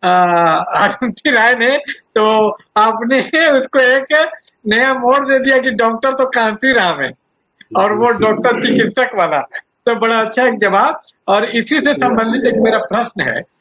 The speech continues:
Speaker 1: कि जो
Speaker 2: जी।
Speaker 1: पिछले प्रश्न की ही एक कड़ी है कि आप देखेंगे कि हमारी शिकायत होती है कि ये हमारे बारे में नहीं लिखते, इन्हीं का वर्चस्व है सारा साहित्य में, और हमको silence करते हैं, killing by silence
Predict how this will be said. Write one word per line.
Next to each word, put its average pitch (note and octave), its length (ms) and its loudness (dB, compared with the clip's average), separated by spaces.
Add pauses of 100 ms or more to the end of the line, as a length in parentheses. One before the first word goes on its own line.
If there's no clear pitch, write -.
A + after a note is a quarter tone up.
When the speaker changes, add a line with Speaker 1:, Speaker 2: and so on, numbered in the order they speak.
(280)
Speaker 1:
कि A3+ 140 2
जो A3+ 180 2
Speaker 2:
जी। - 60 -14
Speaker 1:
पिछले A#3+ 300 -2
प्रश्न A3+ 420 -2
की G#3+ 120 -4
ही A3+ 160 2
एक G#3+ 160 -2
कड़ी F#3+ 240 0
है D#3 200 -2 (520)
कि C4+ 60 2
आप B3+ 200 0
देखेंगे C4+ 500 0
कि C4 100 -2
हमारी B3 300 0
शिकायत C4 440 0
होती F3+ 260 -2
है D#3+ 120 2 (380)
कि B3 80 2
ये B3 100 4
हमारे A3+ 360 0
बारे G#3+ 220 0
में G#3+ 100 -2
नहीं G3+ 160 0
लिखते, F#3+ 380 0
इन्हीं A3+ 220 0
का A#3 60 0
वर्चस्व F#3+ 540 -2
है F#3 160 2
सारा F3+ 340 0
साहित्य F3 420 -2
में, D#3+ 220 -2 (380)
और A#3 180 2
हमको A#3 540 0
silence B3+ 440 -2
करते F#3+ 320 -2
हैं, F#3 80 -4
killing B3+ 420 0
by G#3+ 180 -4
silence G3 280 -2